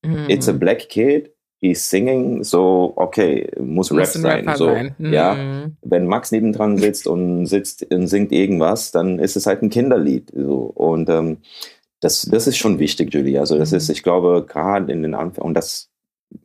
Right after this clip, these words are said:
Speaker 2: ich meine, diese Plattform, die du bietest, dass wir halt über uns reden können und dürfen und auch jetzt nicht irgendwie mit irgendeinem Scheu, ja, einfach dann sagen dürfen, können, was, wie es uns einfach auch geht,
Speaker 1: Mhm.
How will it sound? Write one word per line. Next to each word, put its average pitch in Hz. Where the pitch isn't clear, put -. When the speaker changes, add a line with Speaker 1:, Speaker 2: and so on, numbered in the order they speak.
Speaker 2:
ich -
meine, 82
diese 78
Plattform, 82
die 80
du 76
bietest, 80
dass 73
wir 76
halt 73
über 71
uns 80
reden 80
können 76
und 69
dürfen 78
und 71
auch 76
jetzt 76
nicht 80
irgendwie 78
mit -
irgendeinem 76
Scheu, 80
ja, 76
einfach 80
dann 76
sagen 76
dürfen, 82
können, 76
was, -
wie 80
es 85
uns 78
einfach 69
auch 67
geht, 85
Speaker 1:
Mhm. 78